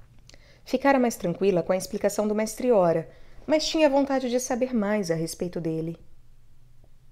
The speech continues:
Como é que você sabe de tudo isso? Quer dizer, sobre os nossos cartazes e os homens cinzentos? Estou sempre de olho neles,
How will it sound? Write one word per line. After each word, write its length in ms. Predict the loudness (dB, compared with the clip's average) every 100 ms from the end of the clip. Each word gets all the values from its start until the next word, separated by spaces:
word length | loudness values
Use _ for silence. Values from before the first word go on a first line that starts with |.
| -20 -20 -20 -20 -20 -4
Como 220 | 0 2 0
é 40 |
que 140 | -2
você 260 | -4 0 0
sabe 340 | 0 -2 0
de 140 | -2 -4
tudo 320 | -4 -2 2
isso? 480 | 2 0 -4 -10 -12 -16 -16 -2
Quer 160 | 2
dizer, 460 | 4 4 4 2 -4 -16 -18 -20 -20 -20
sobre 300 | -4 0 4
os 80 | 4
nossos 320 | 2 -2 -4
cartazes 920 | -4 -6 -4 0 4 4 4 2 -2 0
e 100 | 0
os 140 | 0
homens 280 | -2 -2 -4
cinzentos? 920 | -4 -4 -4 -6 -4 -8 -10 -12 -14 -16 -20 -20 -20 -20 -20 -20 -20 -20 -20 -20 -20 -20 -12
Estou 360 | -6 -4 0 0
sempre 380 | 0 -2 -2 -2
de 120 | 4
olho 180 | 4 4
neles, 480 | 0 -4 -8 -14